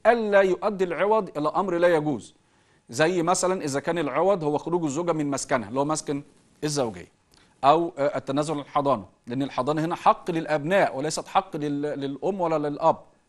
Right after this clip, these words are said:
حق للأبناء وهي تكون للأم، فبالتالي لا يجوز للمرأة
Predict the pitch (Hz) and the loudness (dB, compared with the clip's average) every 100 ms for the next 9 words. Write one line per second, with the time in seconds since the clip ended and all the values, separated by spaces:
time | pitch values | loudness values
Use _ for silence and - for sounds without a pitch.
0 | _ - 208 180 156 151 147 151 127 135 | _ -2 -2 -2 -4 -4 0 0 0 -2
1 | 185 - 190 185 180 170 117 - _ _ | -4 -4 -2 -2 0 0 0 -8 _ _
2 | - 127 127 175 170 165 147 165 151 143 | -10 -8 -4 -2 2 2 2 -4 -4 -4
3 | 139 180 196 208 247 | 0 0 2 0 0